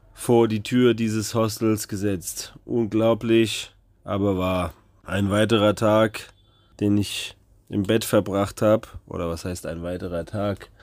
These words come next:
Gestern hab ich's ja wenigstens nochmal geschafft raus. Hab ich das gestern Abend eigentlich in der Folge erzählt? Oder hab ich das dann, ah nee, gestern hatte ich die Folge vorher aufgenommen. Ja, ich war gestern Abend dann nochmal draußen, hab mich nochmal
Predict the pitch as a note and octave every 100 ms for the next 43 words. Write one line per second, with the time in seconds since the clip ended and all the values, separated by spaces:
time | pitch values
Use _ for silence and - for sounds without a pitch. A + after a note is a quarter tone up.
0 | _ - F#2+ - G2+ G2 F2+ - F2+ G2+
1 | G2 - F#2+ F2+ G2 F#2 F2+ F2 A#2 A2
2 | - F2 E2+ G#2+ - - _ - - F#2+
3 | - F#2+ - F#2+ F#2 G2+ G2 F#2 F#2+ G2
4 | F#2 - G2+ G#2 G2 F#2 - A#2 D#3 F3+
5 | D3 G#2 G2+ G2 - G#2 G2 - G2+ G2
6 | - G2 G2+ G2 G2 - G2+ G2+ - F#2
7 | - G2+ G2+ - - A#2 A2+ E2+ F2+ -
8 | F2+ F2 F#2+ A2 G#2 G#2 G2 G#2 G#2+ C#2+
9 | A2+ A2+ A2 A2 G#2+ A2+ G#2+ G#2 - -
10 | - - G#2 A#2+ A#2 G#2+ G#2 G#2+ G2 -
11 | G#2+ G#2+ G#2+ G#2 G2